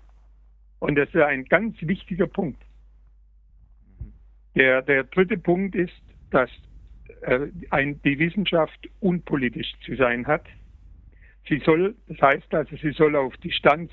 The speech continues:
zum politischen Tagesgeschäft gehen. Um, und so nennen, so fordern wir das im Doktorandeneid unserer Fakultät von jedem Doktoranden,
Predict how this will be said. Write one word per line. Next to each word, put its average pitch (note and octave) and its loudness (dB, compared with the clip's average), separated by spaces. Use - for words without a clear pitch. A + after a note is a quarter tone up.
zum C#3+ -4
politischen D3 -4
Tagesgeschäft C3+ -2
gehen. A2 -4
Um, G#3+ 2
und C#3 -2
so D3 -2
nennen, D3+ -2
so C3+ 0
fordern D#3+ -2
wir D3+ 0
das B2+ 0
im B2 -4
Doktorandeneid D3 -2
unserer C#3 -2
Fakultät C#3 -2
von F3 -4
jedem C#3+ -2
Doktoranden, D#3+ -2